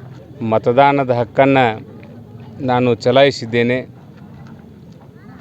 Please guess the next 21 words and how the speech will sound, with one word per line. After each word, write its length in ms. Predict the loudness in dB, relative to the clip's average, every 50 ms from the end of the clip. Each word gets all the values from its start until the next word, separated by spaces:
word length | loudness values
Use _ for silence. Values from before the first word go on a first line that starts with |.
| -20 -20 -20 -20 -20 -18 -10 -4
ನಾ 80 | 0 2
ಎಲ್ಲ 340 | 4 4 6 6 6 6 6
ಮತದಾರ 540 | 6 2 2 2 2 4 6 6 6 6
ಬಂಧುಗಳಲ್ಲಿ 560 | 4 4 2 4 4 6 6 6 6 4 2 0
ಕೂಡ 180 | 2 4 4
ವಿನಂತಿಯನ್ನು 580 | 6 6 6 4 4 2 2 4 2 2 2 2
ಮಾಡ್ಕೊಳ್ತಾ 400 | -2 -2 0 -2 -2 0 2 2
ಇದ್ದೇನೆ. 340 | 2 2 0 0 -2 -2 -4 -6 -10 -16 -20 -20 -20 -20 -20 -20 -20 -10 -4
ಅಮೂಲ್ಯವಾಗಿರ್ತಕ್ಕಂಥ 1000 | 0 4 4 6 6 6 6 6 6 4 2 0 -2 -2 -2 0 0 0 2 4
ಈ 180 | 4 4 4 4
ಮತವನ್ನು 760 | 2 0 0 0 2 2 2 2 2 2 0 -2 -4 -8 -14 -20 -20 -20 -20 -20 -20 -14 -4 0
ತಾವೆಲ್ಲರೂ 540 | 2 2 4 4 4 2 4 4 4 4
ಬಂದು 540 | 6 6 4 4 4 4 4 2 2 -2 -6 -14 -20 -20 -12 -6
ಮತಗಟ್ಟೆಗೆ 560 | -4 -2 -2 0 2 2 2 2 0 -2 -2 -2
ಬಂದು 480 | 0 -2 -2 0 0 -2 -2 -4 -8 -16 -20 -20 -20 -20 -20 -20 -20 -20 -20 -18 -8 -4
ಮತದಾನ 460 | -4 -2 -2 0 2 4 4 4 4
ಮಾಡಬೇಕು 600 | 4 4 4 2 2 2 4 2 2 2 0 -2
ಅಂತಕ್ಕಂಥ 520 | -2 -2 -2 -2 -4 -2 -2 -4 -4 -2 -2
ಒಂದು 240 | -2 -2 -2 -2
ಕಳಕಳಿ 440 | -2 0 0 -2 0 0 0 0 0
ವಿನಂತಿಯನ್ನು 800 | 0 0 0 -2 -2 -2 -2 -2 0 0 -2 -4 -6 -8 -14 -20